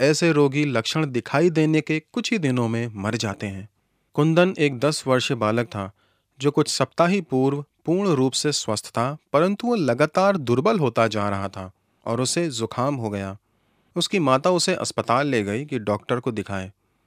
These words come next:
वह क्यों दुर्बल होता जा रहा है और अब उसे जुकाम भी है? डॉक्टर ने उसके खून की जांच करके देखा कि किसी किसी रिपोर्ट में अनियमितता है। डॉक्टर ने संदेह व्यक्त किया कि उसे रक्त कैंसर हो सकता है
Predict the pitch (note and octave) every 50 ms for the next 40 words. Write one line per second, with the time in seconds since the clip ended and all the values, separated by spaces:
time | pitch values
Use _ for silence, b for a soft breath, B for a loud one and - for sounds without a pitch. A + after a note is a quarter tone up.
0 | _ _ _ _ _ _ - C3 C3 E3+ F3+ - - G#3+ B3 C4 C4 B3 F3 C#3
1 | D3 C#3+ C3+ C#3+ C3+ B2+ A#2+ A#2+ A2 B2 A2+ A2+ G#2+ G#2+ G#2 G#2 G2+ G2 F#2+ G2
2 | F#2+ F#2 F#2 F#2 G2 _ _ _ _ _ _ _ _ - G2 G#2 - - C#3 D3+
3 | F3 F#3+ F3+ F#3 - G#3+ F3 B2+ A#2+ G#2+ - - G#2+ G#2 A#2+ C#3 C#3+ E3 D#3+ D3
4 | D3+ D#3 D#3+ - _ _ _ _ _ _ _ _ - B2+ A#2+ D3+ D3+ - - A#3
5 | A#3 A#3+ B3 A#3 - - A#3+ - - E3 D#3 F3 G3 G#3 - A#3 G3 C3+ A2+ A#2
6 | A#2 D3+ F3 - - D3 - - A#2+ G#2+ G#2 G#2+ G2 - A#2 B2+ D#3 F3+ _ _
7 | _ _ _ _ _ _ _ _ _ _ - F#3 E3+ - - E3 - - G#3+ G3
8 | F#3 - - E3 C#3 B2 A#2 - - A#2+ A#2+ A2 B2+ C3+ C#3+ D3 _ _ - C3
9 | C#3+ D3 C#3 B2+ A#2+ A2+ A2 A2 G#2+ - C#3+ C#3 B2 G#2+ G2+ F2+ G#2+ _ _ _
10 | _ _ _ _ _ _ _ _ - C3 C#3 C#3+ - - F#3+ F#3+ G3 G3+ F#3+ -
11 | - C3 A#2+ A#2 A2+ A#2 D3+ E3 D3 B2+ G#2+ - - - - G#2+ F#2+ F#2+ G#2 _
12 | _ _ _ _ _ - B2 A#2+ - - A#2 G#2+ G2 A2 A#2+ B2 - - B2 -
13 | A#2 A2 A2 A2 - - A2+ G#2 F#2+ - A2 A#2+ B2 - C3 - - - G2+ F#2+
14 | F#2+ F#2+ G#2